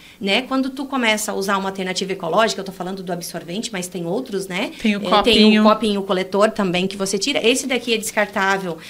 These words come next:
Speaker 1: mas existe também o disco menstrual que é reutilizável. Então, esse daqui dura até dez anos. Então,
Speaker 2: O
Speaker 1: é mu-,
Speaker 2: coletor.
Speaker 1: o coletor,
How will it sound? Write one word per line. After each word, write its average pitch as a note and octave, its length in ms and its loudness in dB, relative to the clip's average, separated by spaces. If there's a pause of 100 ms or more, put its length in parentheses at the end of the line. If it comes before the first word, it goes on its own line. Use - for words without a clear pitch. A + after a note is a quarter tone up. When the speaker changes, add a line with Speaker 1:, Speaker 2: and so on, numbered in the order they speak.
(140)
Speaker 1:
mas F#3+ 220 0
existe G#3+ 480 0
também F#3 520 -4
o F#3 140 -2
disco G#3 400 -6
menstrual F#3+ 640 -2
que G3 220 -2
é F#3+ 220 0
reutilizável. G#3 880 -4 (260)
Então, G#3 300 -2
esse B3+ 220 -2
daqui C4+ 200 -4
dura A3+ 220 0
até A3 180 0
dez A3+ 300 -2
anos. G3+ 500 -4 (340)
Então, A3 140 0
Speaker 2:
O - 20 6
Speaker 1:
é A3+ 40 2
mu-, B3 60 4
Speaker 2:
coletor. A3 440 6
Speaker 1:
o G#3+ 80 0
coletor, G#3 600 2